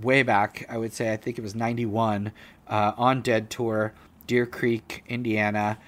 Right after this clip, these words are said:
And he purchased it from Joe Brand and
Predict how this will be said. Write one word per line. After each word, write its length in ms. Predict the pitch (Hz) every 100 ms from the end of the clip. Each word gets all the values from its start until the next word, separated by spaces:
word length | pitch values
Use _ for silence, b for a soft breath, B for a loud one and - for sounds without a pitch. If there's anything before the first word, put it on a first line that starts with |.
| -
And 600 | 113 107 107 104 104 110
he 200 | - 127
purchased 460 | 117 - 127 - -
it 120 | 120
from 160 | - 107
Joe 240 | 120 120
Brand 560 | 120 117 117 117 113 113 -
and 540 | 107 104 104 104